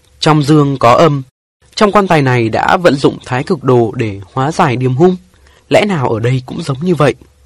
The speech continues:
Tôi suy nghĩ về cách phân bố màu sắc trong lăng mộ, trong lòng dần có chút ấn tượng về cỗ quan tài thứ mười. Lâm Nam tiến lại gần bàn bạc với tôi. "Chủ nhân ngôi mộ này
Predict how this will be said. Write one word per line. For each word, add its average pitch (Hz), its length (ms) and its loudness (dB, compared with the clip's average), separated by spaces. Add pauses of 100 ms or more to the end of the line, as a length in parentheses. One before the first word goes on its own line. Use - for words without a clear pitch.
(1300)
Tôi 151 60 2
suy 143 180 -2
nghĩ 131 300 -2
về 139 260 0
cách 180 220 -8
phân 143 200 -2
bố 117 200 -6
màu 160 200 -4
sắc - 300 -8
trong 135 220 -4
lăng 135 220 -4
mộ, 131 240 0 (500)
trong 202 180 0
lòng 123 380 0
dần 113 300 -2
có 113 160 -2
chút - 180 0
ấn 139 140 -4
tượng 123 340 -2
về 117 260 -2
cỗ - 80 -8
quan 170 180 -2
tài 117 260 -4
thứ 127 200 -10
mười. 127 360 -2 (600)
Lâm 151 240 2
Nam 143 340 0 (100)
tiến 127 240 0
lại 170 140 -2
gần 120 280 -2
bàn 107 200 -6
bạc 104 200 -10
với 127 140 -4
tôi. 160 300 0 (760)
"Chủ 131 140 -4
nhân 127 240 0
ngôi 135 100 2
mộ 120 180 -2
này 113 260 -2